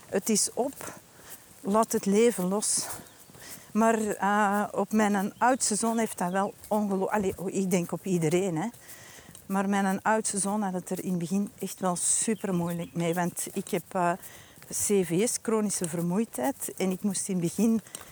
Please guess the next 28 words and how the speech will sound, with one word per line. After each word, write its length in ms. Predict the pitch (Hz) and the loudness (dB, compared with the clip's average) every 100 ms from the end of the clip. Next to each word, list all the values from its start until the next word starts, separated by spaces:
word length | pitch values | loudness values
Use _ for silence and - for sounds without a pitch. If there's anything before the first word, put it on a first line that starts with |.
| - - - | -20 -20 -4
om 160 | 226 226 | 2 2
de 80 | 214 | 4
veertien 420 | 208 208 208 190 | 2 2 0 0
dagen 260 | 196 233 | 2 2
naar 120 | 233 185 | 0 0
de 60 | |
kliniek 420 | - 190 180 214 | 0 0 2 0
voor 200 | - 180 | -2 -4
baksters, 520 | 165 175 - - 262 - | -2 -2 -2 -4 -4 -2
magnesium. 800 | 196 165 185 220 233 254 277 - - - - - - - | -2 0 0 2 2 0 0 -4 -12 -14 -14 -18 -12 -2
En 140 | 214 | 0
dan 140 | 208 190 - - | 2 0 -4 -8
<laughs> 220 | - - | -8 -4
was 180 | 220 214 | -2 0
ze 80 | 208 | 2
mis 180 | 208 202 | 0 0
op 100 | - | -2
mijn 240 | 185 165 | -2 0
dag. 180 | 196 254 - - - - - - - - | 0 -2 -6 -14 -18 -20 -20 -20 -14 -4
Dan 180 | 208 | 0
zei 240 | 190 214 208 | 2 2 0
ze: 80 | - | 0
"Mama, 460 | 196 214 262 254 247 | -2 2 2 2 2
jij 120 | 226 | 2
hebt 220 | 208 - | 0 -2
ook 140 | 214 | -4
die 200 | 202 226 | 0 0
rotziekte 640 | 226 240 - 254 - - 226 | 0 -2 -2 -4 -4 -6 -6